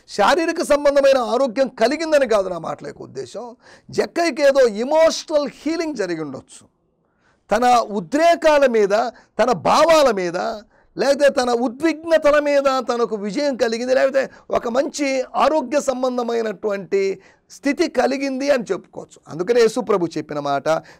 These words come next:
"నేడు ఈ ఇంటికి," అనగా జక్కయ్యకి,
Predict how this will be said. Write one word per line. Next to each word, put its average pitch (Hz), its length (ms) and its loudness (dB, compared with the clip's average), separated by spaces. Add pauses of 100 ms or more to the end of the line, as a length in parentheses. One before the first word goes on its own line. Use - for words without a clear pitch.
"నేడు 269 640 4
ఈ 220 220 2
ఇంటికి," 185 460 0 (200)
అనగా 196 400 4
జక్కయ్యకి, 180 800 -2